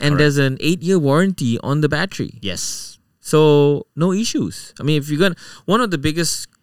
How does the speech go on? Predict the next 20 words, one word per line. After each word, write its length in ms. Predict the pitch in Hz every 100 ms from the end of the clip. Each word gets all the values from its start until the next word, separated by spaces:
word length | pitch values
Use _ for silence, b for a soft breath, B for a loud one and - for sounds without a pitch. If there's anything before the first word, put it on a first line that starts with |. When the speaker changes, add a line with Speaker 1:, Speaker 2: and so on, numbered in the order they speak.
| _
Speaker 1:
popular 340 | - 143 143 156
questions 540 | 139 127 139 131 120
we 160 | 113 110
always 400 | - 156 196 170
get 420 | 123 117 110 - 90
is, 400 | 104 104 101 104
"Oh, 300 | 120 104 90
can 160 | 123
the 80 | 127
battery 260 | 127 131 151
last 260 | 117 113
or 60 | 92
not? 380 | 85 82 82 -
Do 100 | 95
I 40 |
Speaker 2:
Mm-hmm. 60 | 101
Speaker 1:
need 100 | 127
to 80 | 98
replace 420 | 90 87 82 90
it?" 280 | 80 85 65